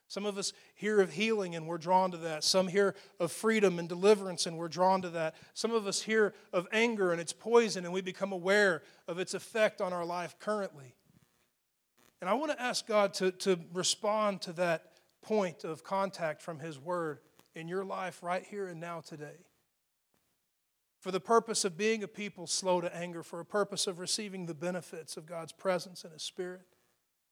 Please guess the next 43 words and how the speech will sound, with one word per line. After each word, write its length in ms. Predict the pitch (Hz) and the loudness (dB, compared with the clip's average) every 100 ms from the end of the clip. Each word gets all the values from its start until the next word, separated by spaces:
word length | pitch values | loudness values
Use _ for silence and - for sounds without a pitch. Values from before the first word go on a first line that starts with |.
| _ _ - | _ _ -6
I 40 | |
wanna 160 | 190 208 | -2 -2
trust 380 | - 233 233 - | -2 0 0 -2
and 120 | 220 | -6
believe 260 | 202 208 180 | -6 -8 -6
God 300 | 196 185 - | -4 -4 -6
for 100 | 175 | -8
something 400 | 202 185 180 151 | -6 -6 -10 -6
great 300 | 170 165 160 | -4 -4 -6
for 160 | 175 | -12
each 280 | 175 185 - | -10 -10 -12
one 200 | 151 135 | -12 -14
of 60 | 127 160 | -16 -20
us. 220 | - - _ _ _ _ _ _ _ _ _ _ _ _ _ 185 | -20 -20 _ _ _ _ _ _ _ _ _ _ _ _ _ -2
No 100 | 196 | 6
matter 240 | 208 202 | 8 8
what 240 | 180 247 | 10 10
it 80 | 277 | 10
is, 260 | 254 240 190 | 6 4 4
no 120 | 208 | 2
matter 280 | 196 196 190 | 6 6 6
what 300 | 175 208 - | 4 2 0
point 260 | 226 240 | 6 8
it 140 | 233 214 | 8 6
was 320 | 214 220 196 | 2 0 -2
in 160 | 196 175 | -8 -8
the 80 | |
Word, 400 | 160 190 202 202 - _ _ | -2 2 2 2 -2 _ _
I 80 | 160 | -6
wanna 220 | 226 254 | -4 -2
believe 480 | 214 214 208 190 165 | -4 -2 -2 -4 -4
that 220 | 170 170 | -8 -4
God 240 | 185 202 | 0 0
is 120 | 196 - | 0 -6
here 300 | 196 180 175 | -4 -6 -6
present 540 | - - 196 202 185 | -10 -10 -8 -10 -16
to 100 | - | -16
meet 240 | 156 175 | -12 -12
with 220 | 180 180 175 | -12 -16 -14
you 240 | 151 143 _ _ _ | -14 -16 _ _ _
in 100 | 156 | -14
that 240 | 156 156 151 | -10 -10 -12
matter. 360 | 143 143 - | -16 -16 -20